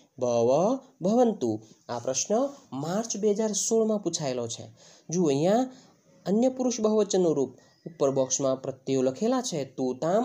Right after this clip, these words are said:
અંતુ, એટલે અંતુ પ્રત્યે આવે એવું રૂપ શોધવાનું. તો કે ભવંતુ એ જવાબ આવશે. ત્યારબાદ ચાર, અધોદતેભ્ય ક્રિયાપદેભ્ય આજ્ઞાર્થ અન્ય પુરુષસ્ય બહુવચનસ્ય રૂપમ ચિત્વા લિખત.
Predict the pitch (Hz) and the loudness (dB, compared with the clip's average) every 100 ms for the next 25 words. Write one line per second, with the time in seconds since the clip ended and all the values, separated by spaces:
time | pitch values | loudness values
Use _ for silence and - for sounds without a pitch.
0 | - 156 190 214 202 160 139 - 139 160 | -2 0 0 0 0 0 -2 -4 -6 -6
1 | - 220 214 220 170 156 165 226 269 - | -2 -2 0 0 2 2 2 2 0 -6
2 | - - 139 165 233 262 240 214 160 147 | -20 -8 -2 0 0 -2 0 2 2 2
3 | 120 117 120 123 120 123 123 127 127 247 | 0 -2 -4 0 0 0 -2 -4 0 2
4 | 208 117 113 - _ - 123 127 180 226 | 2 0 -4 -20 _ -10 -4 0 0 -2
5 | - - 127 131 135 139 123 123 123 - | -8 -6 -2 0 0 -2 -2 -4 -4 -4
6 | 151 151 123 113 - _ - 123 120 127 | -2 -4 -6 -12 -20 _ -10 -8 -6 -6
7 | 120 - 135 127 123 - 147 214 196 170 | -6 -2 0 0 -4 -6 0 2 2 0
8 | 131 127 131 196 247 175 131 127 123 135 | -2 -2 -2 0 2 -2 -2 -2 0 0
9 | 214 208 214 214 196 123 123 143 202 233 | 0 0 0 0 0 -2 -4 0 2 0
10 | 214 139 131 131 127 143 156 233 - - | -2 -4 -2 -2 -2 -4 -2 -4 -4 -4
11 | 196 160 - 127 127 120 160 226 - - | -2 -2 -4 -4 -2 0 0 0 -2 0
12 | 175 139 208 226 226 196 180 160 147 143 | 0 0 -2 -4 -4 -2 0 0 -2 -4